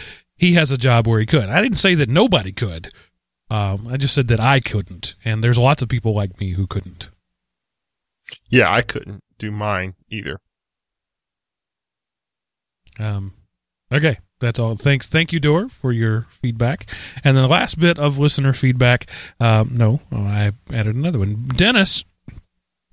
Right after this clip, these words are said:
Speaker 1: brings me some, some bad news. Dennis wanted to ruin my day. He says, "I heard y'all talk about Yahoo Pipes on a podcast. Now I see they're killing it.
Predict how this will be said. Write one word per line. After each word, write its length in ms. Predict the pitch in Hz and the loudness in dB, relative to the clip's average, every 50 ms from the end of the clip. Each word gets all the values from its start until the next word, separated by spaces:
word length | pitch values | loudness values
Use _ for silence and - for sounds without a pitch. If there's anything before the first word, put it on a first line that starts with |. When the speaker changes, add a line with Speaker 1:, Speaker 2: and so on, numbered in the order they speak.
| - 151 | -4 0
Speaker 1:
brings 300 | 139 147 151 147 - 135 | 2 4 4 4 2 0
me 80 | 131 | 0
some, 340 | 120 - 123 113 107 110 - _ - | 0 0 0 -2 -2 -6 -12 _ -10
some 180 | - - 123 117 | -6 -4 -4 -2
bad 240 | 104 104 98 95 92 | -2 -2 -4 -4 -6
news. 240 | 92 90 90 92 - | -8 -10 -10 -8 -4
Dennis 260 | 135 143 160 147 - | -4 -2 -2 0 0
wanted 200 | 139 135 131 123 | 2 2 2 2
to 60 | 117 | 2
ruin 260 | 107 107 110 110 107 | 2 2 0 0 2
my 120 | 104 95 90 | 2 0 0
day. 240 | 87 87 82 85 - - - - - _ _ _ _ _ _ _ - | -2 -4 -6 -6 -10 -14 -20 -20 -20 _ _ _ _ _ _ _ -4
He 60 | - | 0
says, 160 | - 151 135 143 | 2 4 4 4
"I 80 | 135 | 2
heard 220 | 131 135 202 233 240 | 4 2 2 4 4
y'all 120 | 233 214 | 4 2
talk 260 | - - 180 185 - | 2 2 0 0 2
about 320 | 175 160 165 160 156 143 135 | 2 2 4 4 2 2 2
Yahoo 380 | 131 147 156 180 156 165 170 | 2 2 4 4 4 4 4
Pipes 560 | 147 - - 220 214 143 120 - - - - - - - _ _ - | 2 2 2 2 0 0 -2 -2 -4 -6 -6 -6 -12 -20 _ _ -2
on 100 | 127 120 | 0 0
a 40 | 113 | 0
podcast. 640 | 104 - 160 175 165 139 - 101 85 85 95 - - | 2 2 2 2 0 0 -2 -4 -4 -4 -4 -2 2
Now 180 | 143 151 165 175 | 2 4 4 4
I 60 | 165 | 4
see 200 | - - 175 180 | 4 4 4 4
they're 220 | 170 175 190 214 | 6 6 4 2
killing 440 | 208 - - 294 381 403 403 381 302 | 2 0 0 0 2 2 2 2 4
it. 280 | 262 175 - - - | 2 0 0 -6 -14